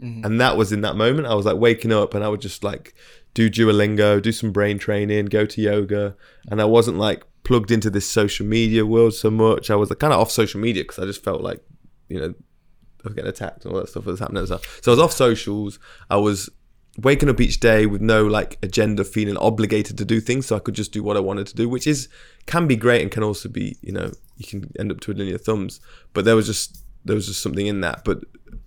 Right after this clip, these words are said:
Speaker 2: from that, if I can carry on, actually, maybe just from that point to the next, that money I then invested in, like,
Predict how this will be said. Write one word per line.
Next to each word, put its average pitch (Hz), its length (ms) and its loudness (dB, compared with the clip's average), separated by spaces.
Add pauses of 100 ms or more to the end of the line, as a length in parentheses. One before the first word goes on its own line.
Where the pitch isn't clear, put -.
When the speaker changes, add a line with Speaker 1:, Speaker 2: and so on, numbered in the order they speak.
(140)
Speaker 2:
from 127 300 2
that, 117 160 2
if - 180 -6
I - 80 2
can 110 140 -2
carry 117 180 -2
on, 107 180 -4
actually, - 260 -12
maybe 104 200 -4
just - 220 -6 (320)
from 101 260 -6
that - 180 -8
point - 360 -8
to - 80 -6
the 101 100 -2
next, - 380 -6 (600)
that 123 200 4
money 123 280 6
I 101 100 4
then 107 160 6
invested 101 500 0
in, 95 120 -4
like, 78 340 -10